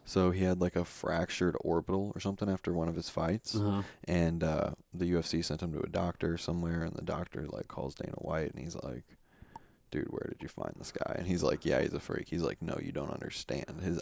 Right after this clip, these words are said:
Speaker 1: eye is already healing itself. His
Speaker 2: <laughs>
Speaker 1: tendons and ligaments are three times the size of the average fucking."
Speaker 2: What?
Speaker 1: Yes, yeah.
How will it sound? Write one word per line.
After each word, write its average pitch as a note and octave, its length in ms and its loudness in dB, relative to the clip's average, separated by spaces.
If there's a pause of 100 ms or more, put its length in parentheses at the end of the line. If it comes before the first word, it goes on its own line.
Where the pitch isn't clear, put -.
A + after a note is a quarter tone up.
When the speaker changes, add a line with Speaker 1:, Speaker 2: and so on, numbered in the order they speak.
Speaker 1:
eye E2 220 2
is - 160 -2
already C#2+ 240 -2
healing - 560 -4
itself. - 500 -4
His G2+ 160 6
Speaker 2:
<laughs> G#2+ 460 2
Speaker 1:
tendons G2 400 8
and E2+ 140 6
ligaments E2 480 2
are E2+ 60 -2
three F#2+ 400 4
times E2+ 400 2
the E2 120 -4
size D#2+ 380 4
of E2 100 2
the - 180 2
average E2+ 500 4
fucking." F2 580 0
Speaker 2:
What? A2+ 360 6
Speaker 1:
Yes, A2 720 8
yeah. - 160 0